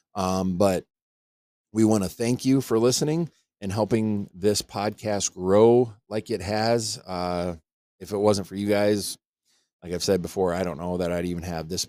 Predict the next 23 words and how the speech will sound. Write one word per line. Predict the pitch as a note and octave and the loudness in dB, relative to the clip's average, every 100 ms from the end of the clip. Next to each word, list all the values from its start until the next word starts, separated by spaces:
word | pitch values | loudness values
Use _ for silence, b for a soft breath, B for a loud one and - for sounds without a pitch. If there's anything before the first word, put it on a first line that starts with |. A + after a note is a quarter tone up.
| _ _ | _ _
you | F#2+ | -12
know, | D#2+ E2+ - | -12 -12 -2
we | G#2+ | 0
wouldn't | G#2 G2+ | 2 2
be | G2+ | 2
at | F#2 F#2 _ | 0 -2 _
episode | G#2 - G2 F2 | -10 0 0 0
twenty-three | G2+ E2+ - F2 | -6 -8 -6 -6
right | D#2+ D#2 | -6 -8
now, | F2 F2 F2 - | -8 -6 -6 -8
and | E2+ E2+ E2+ E2+ E2+ | -8 -6 -6 -6 -8
I | D#2 | -10
probably | D#2+ F2+ E2 E2+ | -10 -8 -6 -6
wouldn't | E2+ E2 E2 | -6 -8 -12
be | E2+ E2 D#2+ _ b b _ F#2 | -12 -10 -14 _ b b _ -4
diving | G2 G#2 G2+ G2+ | 0 0 0 0
into | G2 F#2+ | 2 2
the | F2+ | 0
video | F2+ G2+ G2 F#2 F2+ | 0 0 2 2 4
world | F2+ F2+ F2+ | 4 2 2
of, | F2 E2+ | 0 -2
like, | E2+ E2 _ _ _ _ _ _ _ E2 | -6 -8 _ _ _ _ _ _ _ -18
uh, | D#2+ C#2 | -14 -14